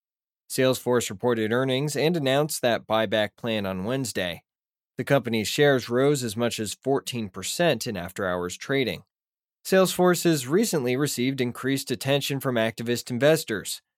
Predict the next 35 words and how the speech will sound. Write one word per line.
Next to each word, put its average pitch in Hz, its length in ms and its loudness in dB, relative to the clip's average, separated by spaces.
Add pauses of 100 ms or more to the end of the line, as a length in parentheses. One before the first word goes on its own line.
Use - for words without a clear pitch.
(260)
Last 117 320 2
month, 139 380 2 (180)
Dan 127 280 0
Loeb's 117 440 0
Third 135 300 0
Point 147 400 0
took 117 180 -10
a 107 60 -6
stake 165 340 0
in 123 100 -2
the 107 80 -4
company, 110 560 -4 (280)
and 180 200 2
ValueAct 135 680 2
C 101 400 -6
E 101 60 0
O 139 260 -4
Mason 107 440 -4
Morfitt 131 520 0 (120)
was 135 240 -4
recently 135 560 -4
added 104 340 -2
to 113 100 -10
the 104 100 -6
board. 117 480 -2 (580)
The 127 80 -2
company 107 400 -2
cut 120 240 -4
its 101 180 -4
workforce 113 560 -2
by 104 220 -2
ten 104 340 -8
percent 101 500 -6
in 92 140 -8
January. 98 760 -4